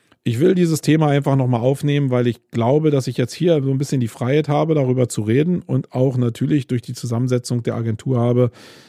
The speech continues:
also so eine Freiheit habe, so ein bisschen, ja, aus einer Satellitenposition auf das Thema zu gucken. Ähm,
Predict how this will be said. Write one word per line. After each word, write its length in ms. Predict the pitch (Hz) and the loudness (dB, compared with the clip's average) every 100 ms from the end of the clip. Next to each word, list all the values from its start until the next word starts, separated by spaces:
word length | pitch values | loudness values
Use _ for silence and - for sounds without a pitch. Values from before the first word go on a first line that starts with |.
| _ - | _ 0
also 260 | 120 117 | 0 2
so 120 | 113 117 | 2 4
eine 160 | 117 | 4
Freiheit 460 | 110 110 123 123 113 | 2 2 4 4 4
habe, 400 | 113 120 120 113 | 2 4 4 4
so 100 | 113 | 0
ein 100 | 110 | -2
bisschen, 440 | 117 - 117 110 - - | -2 0 0 -2 -6 -8
ja, 140 | 123 120 | -4 -2
aus 220 | 117 117 | -2 0
einer 80 | 113 | 0
Satellitenposition 960 | 120 117 127 127 - 107 101 104 101 | 0 0 -2 -2 -2 -6 -6 -6 -4
auf 100 | 113 | -6
das 160 | - - | -10 -8
Thema 300 | 110 107 104 | -4 -4 -4
zu 120 | 110 | -6
gucken. 360 | - 127 156 156 - - - _ _ - | -4 -2 -2 -4 -8 -20 -20 _ _ -4
Ähm, 280 | 117 113 | -2 -2